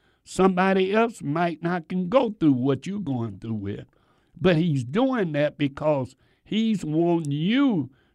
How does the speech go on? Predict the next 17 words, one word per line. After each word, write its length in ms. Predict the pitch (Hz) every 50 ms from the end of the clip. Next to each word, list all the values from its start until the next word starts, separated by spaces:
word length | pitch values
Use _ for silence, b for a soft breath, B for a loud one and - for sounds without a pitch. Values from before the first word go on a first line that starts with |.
| _ _
to 120 | - 151
be 320 | 151 139 139 175 180 175 170 -
a 140 | 143 147 151
testimony. 1000 | - - - - 247 226 - - - - 139 135 131 123 120 113 104 95 90 - - _ _ _ _ _ _ _ _
Do 100 | - 254
you 260 | 262 240 254 247 220
understand? 1000 | 208 208 208 185 170 135 - - - 175 170 170 175 170 160 151 165 185 214 226
Man, 380 | 233 254 247 226 196 170 151 139
I 140 | 135 131 127
wanted 440 | 117 120 120 117 113 110 107 - -
to 80 | 110
come 360 | - - - 135 127 120 113 104
to 140 | 107 113 117
this, 300 | 113 127 135 131 131 131
but 220 | - 113 117 113 113
I, 40 | 117
I, 440 | 123 120 117 117 120 113 107 -